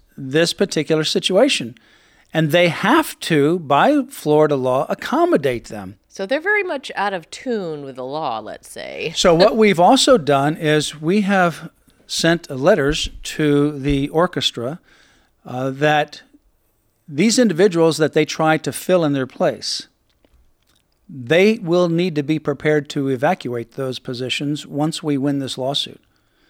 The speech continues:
Speaker 1: Because we've warned them, number one, you're violating the law,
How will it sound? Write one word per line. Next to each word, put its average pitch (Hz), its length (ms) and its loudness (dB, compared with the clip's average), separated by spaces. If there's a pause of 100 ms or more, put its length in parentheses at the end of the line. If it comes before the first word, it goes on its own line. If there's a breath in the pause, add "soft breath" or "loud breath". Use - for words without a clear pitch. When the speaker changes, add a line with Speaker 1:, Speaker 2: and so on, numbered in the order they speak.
(360)
Speaker 1:
Because 147 440 0 (520)
we've 175 340 2
warned 247 320 4
them, 143 240 -2 (640)
number 160 200 2
one, 180 240 4
you're 156 120 4
violating 160 520 4
the 139 80 0
law, 147 300 2